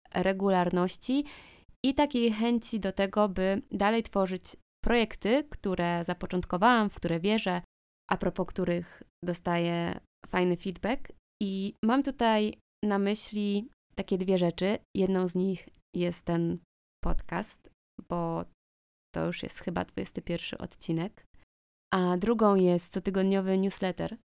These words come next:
który nazywam Slow Letterem i już za chwilę będzie miał swój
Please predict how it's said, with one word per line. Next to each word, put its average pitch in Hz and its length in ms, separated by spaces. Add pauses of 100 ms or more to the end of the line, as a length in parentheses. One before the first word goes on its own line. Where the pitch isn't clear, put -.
(120)
który 175 240
nazywam 175 440
Slow 185 260
Letterem 180 540 (220)
i 185 340 (540)
już 220 280
za 220 120
chwilę 202 440 (140)
będzie 190 320
miał 185 280
swój 180 500